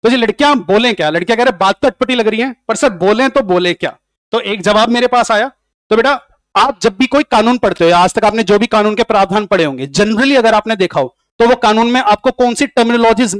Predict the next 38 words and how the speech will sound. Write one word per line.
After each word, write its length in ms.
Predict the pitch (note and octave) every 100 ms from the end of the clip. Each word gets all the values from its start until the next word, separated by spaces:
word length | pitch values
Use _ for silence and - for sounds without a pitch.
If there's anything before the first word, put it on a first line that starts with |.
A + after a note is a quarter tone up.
| G3+
लिखी 240 | F3 - F#3+
मिलती 260 | C3+ C3+
है? 60 | D3
वो 100 | G3+
कानून 400 | - G3+ A#3 A3
masculine 460 | F#3+ F#3 A#3+ B3+
gender 260 | A#3+ A3+ A#3+
के 80 | A#3+
हिसाब 180 | A#3+ A#3
से 120 | B3+
लिखा 200 | A#3 B3
जाता 240 | A#3 C#4
है, 60 | C#4+ - _ _
feminine 360 | A#3 A3+ A#3+ B3+
के 80 | B3+
हिसाब 240 | A3+ A#3
से, 140 | A#3 C#4+
दोनों 300 | A3+ B3 A#3
के 60 |
हिसाब 200 | G3 D#3+
से? 200 | - A#2 - _ _ _ _ _ _ _ D3+
Generally 400 | G3 G#3 C4+ A#3+
बच्चों 200 | - B3
जितने 280 | F#3+ A3
भी 60 | A#3
कानून 360 | G#3 F#3 G#3+ F3
होते 220 | E3 E3+
हैं 140 | D3 - G#3
वो 60 |
मैस्कुलिन 600 | G3+ F#3 - - C4 C4+
gender 280 | F#3+ F3+ F#3+
के 100 | G#3
हिसाब 240 | E3+ C#3+
से 120 | - E3
लिखे 280 | C3+ E3
जाते 240 | C#3 G2+ B2
हैं। 80 | A#2
हालांकि 420 | D3+ F3+ G3 C4+